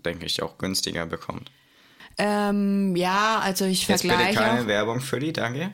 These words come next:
Speaker 2: Nein, ich vergleiche auch immer und es ist un-, es kommt ungefähr überall aufs Gleiche raus, weil du, ähm,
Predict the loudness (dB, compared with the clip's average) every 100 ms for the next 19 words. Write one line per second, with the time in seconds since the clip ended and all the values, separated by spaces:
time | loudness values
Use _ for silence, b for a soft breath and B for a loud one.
0 | -2 0 2 2 2 0 2 2 0 0
1 | -2 0 0 2 0 0 0 0 -2 -2
2 | 0 2 0 0 0 0 0 0 0 -2
3 | 0 0 -2 -2 -4 0 0 0 -6 _
4 | 0 2 2 2 0 0 0 0 2 2
5 | 0 -2 -2 -2 0 0 0 0 -2 -2
6 | 0 0 0 0 0 0 -2 0 0 -2